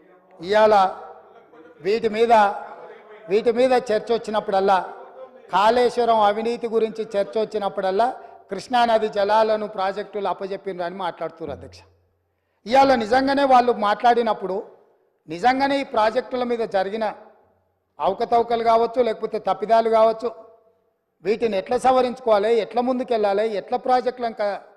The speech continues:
కాపాడాలి? పదే పదే గతంలో ఎనభై వేల ప్రాజెక్టులకు లక్ష కోట్ల రూపాయల అవినీతి ఎట్లా జరుగుతుందని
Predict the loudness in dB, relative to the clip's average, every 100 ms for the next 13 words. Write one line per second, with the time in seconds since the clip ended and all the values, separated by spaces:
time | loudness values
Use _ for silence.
0 | _ _ _ -4 0 2 4 2 0 -4
1 | -8 -20 -20 _ _ _ _ 0 6 6
2 | 6 4 4 4 0 -6 -20 -20 -20 _
3 | _ -4 2 0 4 2 0 -8 -20 -20
4 | _ _ -12 -4 -2 2 4 6 4 4
5 | 4 4 4 -2 0 -2 2 2 2 -2
6 | -18 -20 _ _ -8 -6 -4 -6 0 0
7 | 2 -2 0 0 2 -2 -4 -4 -6 -6
8 | -6 -4 -4 -6 -4 -6 -6 -12 -16